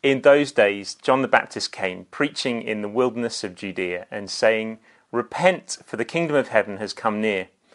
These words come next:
This is he who was spoken of through the prophet Isaiah. A voice of one calling in the wilderness, "Prepare the way for the Lord. Make straight paths for him."'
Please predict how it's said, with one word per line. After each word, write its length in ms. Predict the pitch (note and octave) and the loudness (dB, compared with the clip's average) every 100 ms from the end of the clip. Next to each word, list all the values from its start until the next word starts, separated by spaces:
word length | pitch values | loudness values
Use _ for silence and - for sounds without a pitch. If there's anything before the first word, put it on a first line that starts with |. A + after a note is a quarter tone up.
| - - _ - | -20 -20 _ -2
This 180 | D#3+ | 0
is 140 | F3+ - | 0 -4
he 240 | C3 A2 | -2 -2
who 140 | G#2 G#2 | -2 -6
was 160 | G#2+ | -6
spoken 440 | - C#3+ C3 B2+ G2 | 2 6 6 2 -2
of 220 | F2+ F2 | -2 -4
through 280 | - G#2+ G2 | -10 -8 -6
the 80 | |
prophet 420 | F#2+ C#3+ C3 A#2 A2 | 2 2 2 -2 -2
Isaiah. 520 | G2+ F#2+ F2+ F2 F#2 _ _ _ _ - | -2 -2 -8 -8 -12 _ _ _ _ -4
A 80 | A#2 | 2
voice 300 | D3 F3+ - | 6 6 6
of 60 | |
one 200 | C#3+ C#3+ | 4 2
calling 320 | C#3 E3+ D#3+ D3 | 4 2 2 2
in 80 | |
the 80 | C#3 | 2
wilderness, 480 | C3 C#3 A2 F#2+ - | 2 2 0 -8 -8
"Prepare 520 | - C#3+ - E3+ F3 | -2 -2 2 4 4
the 120 | D3 | 2
way 280 | B2+ B2+ B2+ | 2 4 4
for 160 | A#2+ A#2 | -2 -6
the 100 | G2 | -6
Lord. 340 | G2 F2+ E2+ _ _ _ _ - | -6 -6 -10 _ _ _ _ -2
Make 200 | A2+ A#2 | -2 -2
straight 440 | - - C3+ C3 | -8 4 4 4
paths 400 | - A#2 A2+ - | 0 4 4 0
for 240 | - A#2 G2+ | -8 -4 -4
him."' 240 | F#2 F2 | -8 -16